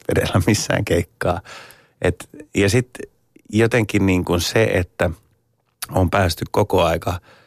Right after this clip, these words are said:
eteenpäin asioissa, et, et me oltiin, ensimmäinen levy tehtiin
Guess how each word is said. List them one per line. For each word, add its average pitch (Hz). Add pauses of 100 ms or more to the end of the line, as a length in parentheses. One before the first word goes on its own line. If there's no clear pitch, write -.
(220)
eteenpäin 82
asioissa, 85
et, -
et 85 (880)
me 90
oltiin, 90 (400)
ensimmäinen 98
levy 87
tehtiin 90